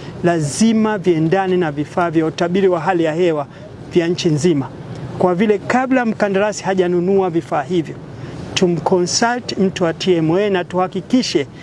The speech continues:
vifaa vinavyokuja vinaendana na specification au viwango alivyovitoa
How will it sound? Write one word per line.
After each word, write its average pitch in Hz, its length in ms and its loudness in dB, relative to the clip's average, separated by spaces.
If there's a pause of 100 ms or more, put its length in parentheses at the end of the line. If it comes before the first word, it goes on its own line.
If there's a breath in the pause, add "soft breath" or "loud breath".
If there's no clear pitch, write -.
(260 loud breath)
vifaa 202 460 2
vinavyokuja 170 840 2
vinaendana 151 560 -2
na 151 140 -2
specification 185 1080 0 (460 loud breath)
au 208 180 2
viwango 202 640 4
alivyovitoa 170 960 0